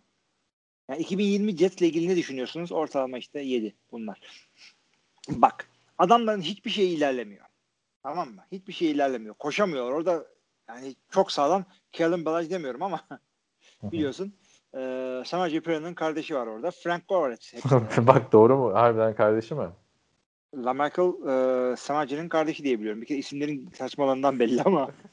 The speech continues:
Speaker 1: <laughs> sen ona bakarken
Speaker 2: Of.
Speaker 1: Sam Darnold'a giydireyim ben de. Sam Darnold tutarsız bir
Speaker 2: Herkese
Speaker 1: adam.
Speaker 2: ak-, akraba diyorsun abi. Niye böyle yapıyorsun? Bak güvenemiyorum
Speaker 1: Baktın
Speaker 2: sana
Speaker 1: mı?
Speaker 2: ya.
Speaker 1: Baktın mı?
Speaker 2: Ee,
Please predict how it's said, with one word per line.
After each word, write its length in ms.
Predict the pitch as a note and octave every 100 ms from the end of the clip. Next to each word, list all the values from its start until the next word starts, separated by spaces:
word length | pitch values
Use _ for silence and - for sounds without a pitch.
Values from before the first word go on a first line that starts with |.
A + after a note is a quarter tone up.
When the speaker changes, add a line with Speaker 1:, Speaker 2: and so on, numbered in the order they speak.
| _
Speaker 1:
<laughs> 400 | - - - -
sen 200 | - F3+
ona 200 | G#3+ G3
bakarken 460 | D#3+ - G3 D3 G3
Speaker 2:
Of. 100 | -
Speaker 1:
Sam 200 | E3 D#3+
Darnold'a 340 | E3+ E3+ C#3
giydireyim 500 | C3+ A#2+ B2 B2 A#2+
ben 200 | A#2 A#2
de. 80 | C#3 - - - A#2
Sam 280 | - F#3+ A3+
Darnold 240 | A3+ A3+
tutarsız 380 | - - F#3 C3
bir 60 | A2
Speaker 2:
Herkese 260 | B2+ B2+
Speaker 1:
adam. 100 | A2+
Speaker 2:
ak-, 220 | - -
akraba 600 | - A2+ A2+ A2 A2 A2+
diyorsun 300 | G#2+ F#2+ -
abi. 300 | G2+ G2 F#2+
Niye 200 | G2+ B2
böyle 200 | B2+ A2
yapıyorsun? 560 | G2+ - G2 - G#2 G2+
Bak 200 | G2+ G2+ - _ _ -
güvenemiyorum 520 | G#2 A2 B2+ B2+ G2
Speaker 1:
Baktın 140 | F2+
Speaker 2:
sana 100 | F#2
Speaker 1:
mı? 60 | F2+
Speaker 2:
ya. 320 | F2 E2+ G2 - _ _ _ _ -
Speaker 1:
Baktın 400 | A2+ - G#3 C#3
mı? 60 | C3+ _ _ _ _ _ -
Speaker 2:
Ee, 280 | G#2 G#2 G#2